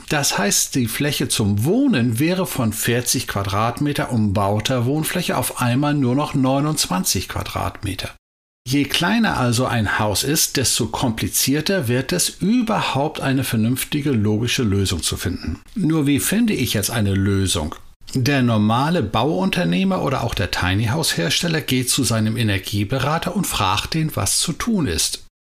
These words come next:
Und er arbeitet mit den klassischen Standardlösungen und sagt, so und so dick muss die Wand sein und fertig. Danach kann man dann das Haus bauen oder man kann es lassen.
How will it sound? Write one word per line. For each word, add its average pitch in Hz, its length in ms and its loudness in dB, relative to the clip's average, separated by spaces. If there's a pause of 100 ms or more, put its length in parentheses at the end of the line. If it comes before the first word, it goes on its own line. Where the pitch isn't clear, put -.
Und 151 160 0
er 139 120 2
arbeitet 123 340 2
mit 113 180 0
den 110 120 2
klassischen 107 520 2
Standardlösungen 165 840 0
und 165 100 0
sagt, - 220 -2
so 143 160 2
und 135 100 2
so 139 80 0
dick 135 240 -4
muss 139 140 2
die 117 140 2
Wand 120 200 0
sein 170 180 0
und 190 120 0
fertig. - 480 -2 (180)
Danach 131 540 2
kann 123 140 2
man 113 160 2
dann 107 100 2
das 104 220 0
Haus 101 180 0
bauen 120 340 0
oder 185 120 2
man 190 120 2
kann 202 200 0
es 196 160 0
lassen. 120 380 0